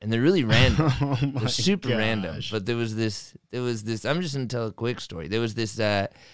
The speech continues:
Speaker 1: this forum, and, and, like, there's rumors that this card had come out, super rare.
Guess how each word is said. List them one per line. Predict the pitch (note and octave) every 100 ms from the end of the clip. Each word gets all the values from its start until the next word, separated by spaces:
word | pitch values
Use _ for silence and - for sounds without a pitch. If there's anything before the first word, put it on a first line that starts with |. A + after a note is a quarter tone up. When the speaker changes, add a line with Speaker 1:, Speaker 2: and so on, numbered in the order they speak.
| - _ _ _ _
Speaker 1:
this | C3+ C3+
forum, | - E3 F#3 F3+ F3 D#3+
and, | B2+
and, | A#2 B2 G#2+
like, | A2 G2+ A#2
there's | A2+
rumors | A#2+ F#3+ F3+ A#2 G#2 G2
that | G2+
this | G2 -
card | - - D#3 C3+ G2 E2+ -
had | - G2+
come | G#2 G2
out, | F2+ -
super | - E3+ D3
rare. | F#2+ G2+ F#2+ D2+